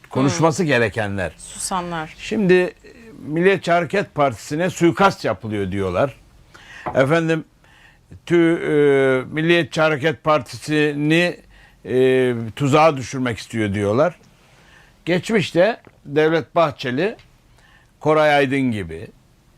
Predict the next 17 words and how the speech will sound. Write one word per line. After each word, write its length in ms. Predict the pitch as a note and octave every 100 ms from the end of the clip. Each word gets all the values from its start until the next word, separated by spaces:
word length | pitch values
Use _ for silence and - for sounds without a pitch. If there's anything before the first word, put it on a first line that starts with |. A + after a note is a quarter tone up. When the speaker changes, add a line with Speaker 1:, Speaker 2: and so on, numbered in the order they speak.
| _ _ _
Speaker 1:
e, 360 | - B2+ B2+ A#2+ G2+ - - -
birçok 540 | E3 F#3+ E3+ B2+ - - _
belediye 420 | A#2+ C#3 C#3 C#3
başkanları 680 | C3+ A#2+ - B2+ A#2+ A#2 A2
vardı. 420 | F2 F2+ B2 E3+ - - - -
Haklarında 720 | - C#3 D#3+ F#3 F3+ F#3 F3+ E3+
bir 60 |
iddia 340 | F3 C#3+ F3 E3
ortaya 340 | D#3 E3+ E3+
atıldığında 640 | F3 F3+ D#3 C#3+ D3 E3+
hemen 300 | D#3+ G3+ F3
görevden 400 | D3 D3 C#3+ C#3
alıyordu. 560 | D3 D#3+ D#3+ D#3 F#3+ G3+ _ -
"Git 200 | G3+ -
aklan 520 | E3+ D#3+ F#3+ G#3 F3+
gel." 300 | E3+ F3 C#3
diyordu. 360 | A2+ F2+ F2